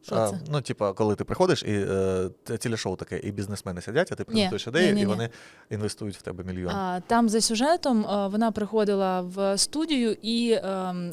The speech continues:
Speaker 1: розповідала сама. Ну, тобто
Speaker 2: А, як
Speaker 1: н-, не
Speaker 2: телемагазин.
Speaker 1: було. Так,
Speaker 2: Телемагазин.
Speaker 1: е, саме, ну, т-, е, в телемагазині презентувала свою ідею. І в якийсь момент, ну, ем,
Speaker 2: І вони
Speaker 1: вона
Speaker 2: будуть дивитися, їсти попкорн, а потім обговорювати це. І при-,
Speaker 1: Не
Speaker 2: уявляти, що
Speaker 1: попкорн.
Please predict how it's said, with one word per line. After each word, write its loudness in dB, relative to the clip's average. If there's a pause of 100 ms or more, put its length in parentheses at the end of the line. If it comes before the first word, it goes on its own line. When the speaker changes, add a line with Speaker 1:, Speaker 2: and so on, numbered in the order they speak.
Speaker 1:
розповідала 0
сама. 0
Ну, 2
тобто 0
Speaker 2:
А, 6
як 4
Speaker 1:
н-, 6
не 4
Speaker 2:
телемагазин. 8
Speaker 1:
було. 2 (280)
Так, 0
Speaker 2:
Телемагазин. 2
Speaker 1:
е, -6
саме, 6 (100)
ну, 8
т-, -8
е, 2
в -6
телемагазині 2
презентувала 2
свою 0
ідею. -2
І -4
в -8
якийсь 2
момент, 2 (380)
ну, 2 (140)
ем, -2 (800)
Speaker 2:
І -6
вони 10
Speaker 1:
вона 12
Speaker 2:
будуть 6
дивитися, 4 (100)
їсти -2
попкорн, 0
а 0
потім -2
обговорювати 2
це. -2 (140)
І -6
при-, -4
Speaker 1:
Не 4
Speaker 2:
уявляти, 8
що 6
Speaker 1:
попкорн. 6